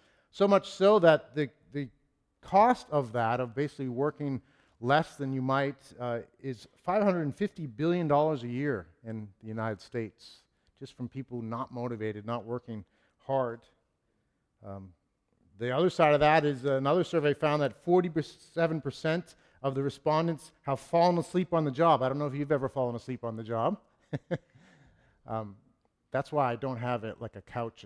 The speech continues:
in my office. Actually, I got one recently, but it's too short to lie down on, and so that helps me. There are some times when I might be tempted after a little sleep. Um,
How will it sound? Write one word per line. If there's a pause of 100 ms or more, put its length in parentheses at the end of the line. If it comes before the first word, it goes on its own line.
(120)
in
my
office.
Actually,
I
got
one
recently, (340)
but
it's
too
short
to
lie
down
on, (340)
and
so
that
helps
me. (300)
There
are
some
times
when
I
might
be
tempted
after
a
little
sleep. (580)
Um,